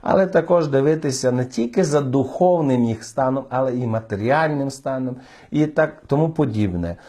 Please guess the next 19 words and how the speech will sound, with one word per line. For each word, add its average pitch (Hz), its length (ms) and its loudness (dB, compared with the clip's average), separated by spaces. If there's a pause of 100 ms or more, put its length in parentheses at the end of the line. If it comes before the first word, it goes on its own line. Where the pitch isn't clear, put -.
(220)
І 143 140 4
священники 165 800 0
часто, 160 600 0 (100)
ми 110 140 -2
читаємо 110 420 0
Старий 123 360 0
Завіт, 156 380 -4
виконували 127 800 0
роль 185 280 0 (320)
не 135 200 0
тільки 147 680 0 (340)
той, 175 300 2
який 127 380 2
служить 107 520 0
Богу 107 440 2
при 107 260 0
престолі, 110 800 0
при 95 260 -4
столі, 110 720 -2